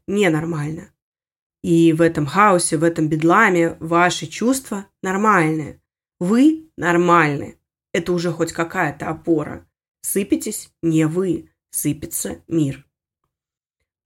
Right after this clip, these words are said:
А теперь, когда мы поддержали клиентку, нормализовали её, можно опять повторить наш вопрос. Другими словами, на тот она как будто бы ответила.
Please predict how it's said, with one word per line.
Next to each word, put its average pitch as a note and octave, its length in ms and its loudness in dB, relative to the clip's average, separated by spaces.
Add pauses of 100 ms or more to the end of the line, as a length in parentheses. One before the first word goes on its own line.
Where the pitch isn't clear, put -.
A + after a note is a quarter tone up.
А E3 200 4
теперь, E4 380 2
когда F#3+ 340 4
мы F#3 140 2
поддержали F3+ 520 0
клиентку, E3 560 0
нормализовали D#3+ 880 2
её, A#3 480 2 (300)
можно B3+ 340 4
опять G3 400 0
повторить E3+ 420 -2
наш E3+ 240 0
вопрос. D3 580 -4
Другими G3 380 -2
словами, G#3 720 2 (180)
на E3 160 2
тот D#4 260 2
она F3+ 200 0
как F3 200 -4
будто F#3 240 -4
бы D#3+ 140 0
ответила. E3 680 -4